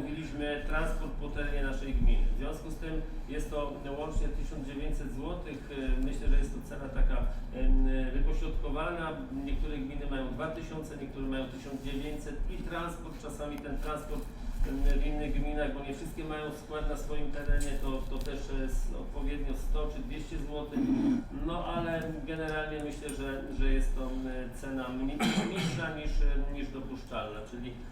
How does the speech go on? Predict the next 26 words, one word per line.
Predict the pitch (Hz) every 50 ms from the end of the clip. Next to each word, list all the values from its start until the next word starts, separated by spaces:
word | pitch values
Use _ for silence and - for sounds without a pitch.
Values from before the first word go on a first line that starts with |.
| - - - -
z |
transportem | - 170 175 175 175 165 170 165 156 170 160 147
tysiąc | - 156 156 - 147 139 131
dziewięćset | 127 139 135 131 139 131 131 127 123 113 113
złotych. | 127 135 147 151 151 - - 139 139 - - - - - -
Mamy | 170 175 180 180 175
już, | 175 175 165 165
e, | - 156 160 156 151 147 143 143 - -
wpłaty | 160 160 165 160 160 160 156
tam, | - 147 143 143 139 139 135 135 135 135 - - - - - - - 131 135
e, | 135
do | 131 151 147
tej | 143 147 143
pory | - 147 147 147 143 135
sądzę, | - 147 147 135 147 135
że | 127 131
z | 123
dwudziestu | 123 123 127 120 143 147 139 - 135 123
pierwszych | - 139 147 143 - - 131 - - - 127 123 - 131
odbiorców. | 123 120 120 156 160 170 160 - - 160 160 151 135 117 - - - - - - -
No | 185 190
i | 180 170 160
dzisiaj, | 160 165 151 139 156 151 151 147
e, | 143 139 139 139 135 135 135 135 131 131 - -
dzisiaj | - - - 139 135 135 135 131
nasi, | 131 131 131 131 131 - - 131 127 123 123